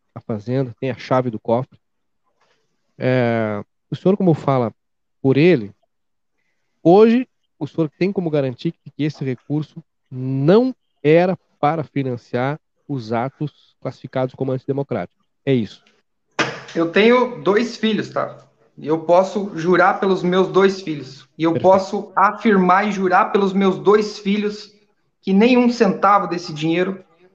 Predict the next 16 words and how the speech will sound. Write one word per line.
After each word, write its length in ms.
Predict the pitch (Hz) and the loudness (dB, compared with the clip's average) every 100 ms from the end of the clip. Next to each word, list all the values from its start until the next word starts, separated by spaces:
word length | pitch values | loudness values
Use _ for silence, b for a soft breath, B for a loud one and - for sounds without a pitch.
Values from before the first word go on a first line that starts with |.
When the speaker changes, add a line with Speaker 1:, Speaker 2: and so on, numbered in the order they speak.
| _ - | _ 2
Speaker 2:
pertence 600 | 180 - 180 196 190 180 | 2 4 4 4 2 0
a 80 | |
Cerro 300 | 170 - 185 | 2 4 4
Grande 300 | 165 160 190 | 4 2 2
do 100 | 170 | 0
Sul, 220 | 160 - 185 | -4 0 0
à 60 | |
Prefeitura 540 | 180 185 185 165 180 190 | 2 -2 -4 0 2 2
Municipal, 720 | 185 165 - - 156 156 156 | 2 -2 -6 -2 0 0 -2
porque 220 | 156 190 | -4 2
eu 100 | 196 | 4
sou 200 | 190 190 | 4 2
o 40 | |
secretário 560 | 185 185 165 151 165 165 | 2 -2 -4 0 0 2
da 80 | 160 | 0
Fazenda. 400 | 151 139 143 | -2 -4 -6